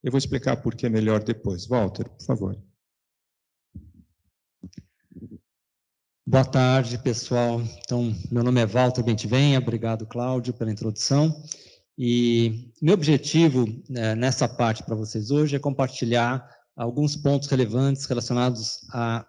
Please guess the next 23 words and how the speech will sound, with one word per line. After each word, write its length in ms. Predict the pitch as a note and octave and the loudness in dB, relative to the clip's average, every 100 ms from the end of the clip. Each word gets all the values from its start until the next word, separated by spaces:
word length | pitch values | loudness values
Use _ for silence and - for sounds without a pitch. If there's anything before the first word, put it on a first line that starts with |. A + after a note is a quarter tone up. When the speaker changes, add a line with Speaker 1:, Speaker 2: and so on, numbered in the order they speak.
| - | -4
Speaker 2:
Portaria 380 | A#2 - B2 A#2 | -4 0 -2 0
cat 380 | B2+ B2 A#2+ | 0 -2 -2
sessenta 420 | - A#2+ A#2 D3 C#3 | -4 -4 2 2 4
e 120 | B2+ | 4
seis 200 | D3+ D#3 | 2 2
de 80 | C#3+ | 0
dois 160 | C3+ | 0
mil 100 | C#3 | -2
e 40 | C3+ | -6
dezoito. 460 | G#2+ G#2+ G2 - - - _ _ - - _ - | -2 -2 -2 -8 -20 -20 _ _ -20 -20 _ -16
E 340 | - A2+ A2 A2+ | -10 -8 -4 -4
vocês 300 | A#2+ A#2 D3+ | -2 2 4
verão 300 | C3+ C3 E3 | 4 6 6
durante 260 | D3+ C#3 C#3 | 6 4 2
a 20 | |
apresentação 800 | B2 B2 A#2+ A#2+ - - D3 D3 | 0 -2 -2 -2 -4 -2 0 0
por 180 | C#3+ | -2
que 120 | C3 D#3+ | -2 0
que 80 | |
essa 120 | E3 C#3 | 0 0
portaria 380 | C#3+ - B2 | -2 0 0
é 40 | A#2 | 0
relevante, 880 | A#2 G#2 G2 C3+ D#3 D3+ - D3+ | 0 -4 -2 0 2 0 -2 -2